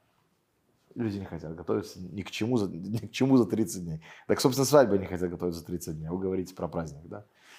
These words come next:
То есть это такое вот, э, непростое, непростая реальность. Да, значит, э, от имени Раб Хаима Каневского приводит другой ответ. Как радоваться в Песах?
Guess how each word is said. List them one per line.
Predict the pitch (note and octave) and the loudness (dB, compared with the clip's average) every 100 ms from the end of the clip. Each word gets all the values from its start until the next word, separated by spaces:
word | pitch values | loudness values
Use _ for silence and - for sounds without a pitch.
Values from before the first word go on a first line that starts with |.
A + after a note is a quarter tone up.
| - _ | -20 _
То | - | 6
есть | A2 A2 | 6 8
это | D#3+ D#3 D3 D3 | 6 8 4 2
такое | - - A#2+ G2+ | 0 6 8 8
вот, | G2 - | 2 -4
э, | F#2 F#2 F2+ G#2 | -6 -6 -8 -10
непростое, | G2 F2+ F#2+ - E2+ - - - | -8 0 0 0 -4 -6 -12 -14
непростая | G2 G2 - G#2 | -4 -2 2 2
реальность. | E2+ D#2 D#2 - - _ _ _ _ _ - - - - - - - _ - - - | 2 -2 -8 -16 -18 _ _ _ _ _ -20 -20 -20 -20 -20 -20 -20 _ -20 -2 6
Да, | G#2+ - - | 6 4 2
значит, | F#2+ G2+ A#2+ - | 2 4 4 10
э, | B2+ B2+ C3 | 12 12 12
от | E3+ | 10
имени | F#3 | 10
Раб | C#3+ | 10
Хаима | D#3+ D#3 | 8 6
Каневского | - C3 D#3 - - A2 | 6 6 6 4 6 6
приводит | G2+ A2+ B2 A2 | 6 8 8 8
другой | G#2 G2 | 6 6
ответ. | F2 E2+ F#2+ - | 4 0 -6 -2
Как | - A2 G#2+ | 2 4 6
радоваться | F#2+ F#2+ E2+ F#2 | 6 4 -2 -8
в | |
Песах? | - E2+ - - | -6 -4 -6 -10